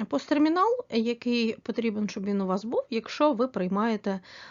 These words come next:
а, е, ну, тобто ви зустрічаєтесь зі своїм клієнтом і берете в нього, ну, тобто він прикладає картку, щоб оплатити за ваш, там, товар, послуги. Тобто це те,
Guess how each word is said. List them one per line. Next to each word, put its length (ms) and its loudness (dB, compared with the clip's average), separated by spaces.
а, 420 -2
е, 80 -2
ну, 220 2
тобто 280 -2
ви 220 2
зустрічаєтесь 680 -6
зі 60 -10
своїм 260 0
клієнтом 680 0
і 120 -2
берете 360 -2
в 60 -8
нього, 340 -4
ну, 200 -4
тобто 260 -8
він 160 -4
прикладає 460 -6
картку, 380 -4
щоб 220 -6
оплатити 720 -4
за 320 -4
ваш, 420 -4
там, 220 -8
товар, 360 -4
послуги. 420 -14
Тобто 360 0
це 240 -2
те, 380 2